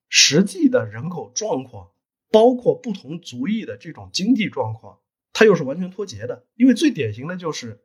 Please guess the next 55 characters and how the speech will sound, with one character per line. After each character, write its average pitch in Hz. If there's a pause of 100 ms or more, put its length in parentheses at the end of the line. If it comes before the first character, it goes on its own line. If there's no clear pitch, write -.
(160)
黎 156
巴 247
嫩 233
可 -
能 147
到 220
了 147
一 240
九 175
五 156
零 139
年 135
代 151
后 277
期， 120 (440)
穆 190
斯 196
林 139
的 123 (240)
人 139
口 185
数 156
量 117
就 123
超 180
过 180
了 117
基 160
督 165
徒 110
的 127
数 123
量， 95 (180)
但 185
是 143 (360)
基 208
督 220
徒 143
和 120 (100)
穆 190
斯 -
林 -
的 -
这 139
种 95 (400)
在 170
议 208
会 185
里 127
的 117
议 180
席 139
分 170
布 180
数 131